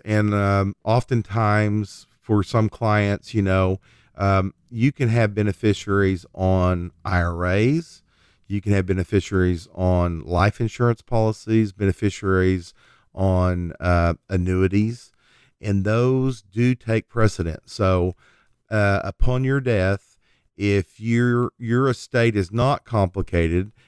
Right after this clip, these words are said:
and we'll tell you, if we feel like we can accomplish it using beneficiaries, we'll tell you, "Hey, that's the way to go," because all that takes with that is a certified death certificate sent in, and it will go to those bennies no matter what a trust says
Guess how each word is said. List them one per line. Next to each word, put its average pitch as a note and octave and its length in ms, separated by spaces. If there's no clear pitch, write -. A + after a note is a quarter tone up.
and A#2 200
we'll D#3+ 140
tell C3 280
you, D3+ 140
if G2+ 220
we C3+ 120
feel C3 200
like A#2+ 280
we A#2 120
can A2 160
accomplish G#2 640
it A2 160
using G#2 460
beneficiaries, A#2 920
we'll G2 140
tell A2 180
you, G2+ 100
"Hey, B2 400
that's G#2+ 220
the F#2+ 100
way F#2+ 160
to F2 80
go," F#2 380
because G2+ 460
all A2+ 160
that G#2+ 200
takes A2 320
with F#2+ 160
that A2 340
is F#2+ 120
a E2+ 60
certified G2+ 520
death G#2+ 200
certificate A#2 720
sent A2+ 300
in, A2+ 400
and G2 220
it G#2+ 240
will A2 220
go G#2 280
to G#2 100
those F2+ 220
bennies G2 420
no G#2 120
matter G#2 340
what G#2+ 480
a F2 100
trust G#2 380
says G2+ 480